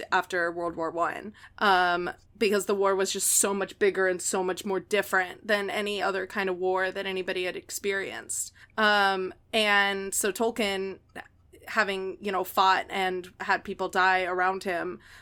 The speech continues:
would have known quite a lot about, about this, this black shadow that falls over people,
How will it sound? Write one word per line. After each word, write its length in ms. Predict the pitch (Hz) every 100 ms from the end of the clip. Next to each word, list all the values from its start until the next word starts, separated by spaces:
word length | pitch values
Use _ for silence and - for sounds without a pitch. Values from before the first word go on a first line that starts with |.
| -
would 140 | 208
have 160 | 208 196
known 440 | 196 175 175 170
quite 260 | - 208 185
a 40 |
lot 260 | 180 180 -
about, 420 | 180 160 156 - - _ -
about 320 | 196 175 160 -
this, 460 | 156 - - - - - - 190
this 340 | 190 185 -
black 380 | 202 220 196 -
shadow 460 | - 202 190 185
that 220 | 190 185 -
falls 300 | 196 185 190
over 240 | 185 196
people, 640 | - 185 - - - -